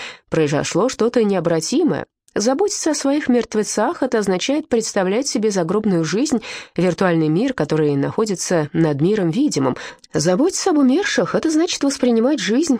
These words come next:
как этап между двумя измерениями. Из этого вытекают все религиозные представления.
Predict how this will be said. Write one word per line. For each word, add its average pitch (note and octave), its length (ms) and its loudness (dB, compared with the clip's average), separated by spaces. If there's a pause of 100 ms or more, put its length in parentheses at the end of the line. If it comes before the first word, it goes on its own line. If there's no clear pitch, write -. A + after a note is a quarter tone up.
как A3+ 240 0
этап G3+ 360 0
между A#3+ 440 2
двумя G3 540 2
измерениями. G#3+ 800 0 (200)
Из C3 220 -2
этого D4+ 260 0
вытекают C4+ 580 0
все G#3 500 0
религиозные G#3 600 0
представления. D3 760 -2